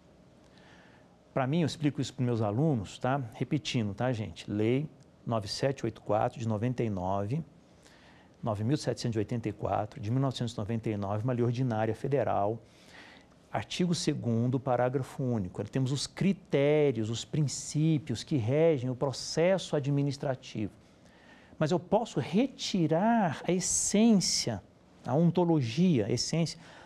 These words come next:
desses princípios pra mostrar que esse parágrafo único tem todos os critérios, todos os critérios, me-, a melhor definição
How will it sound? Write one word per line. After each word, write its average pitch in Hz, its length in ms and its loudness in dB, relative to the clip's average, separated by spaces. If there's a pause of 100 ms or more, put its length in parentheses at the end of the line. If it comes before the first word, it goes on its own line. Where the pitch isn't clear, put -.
(180)
desses 175 540 2
princípios - 500 -2
pra 160 160 0
mostrar 151 480 0
que 143 380 -2
esse 233 340 4
parágrafo 127 640 2
único 131 360 0 (400)
tem 185 260 2 (320)
todos 196 680 6
os 143 160 0
critérios, 123 1000 0 (280)
todos 135 420 4
os 131 140 -4
critérios, 117 600 -2 (120)
me-, 143 220 2
a 147 80 4
melhor 170 560 6
definição 151 800 2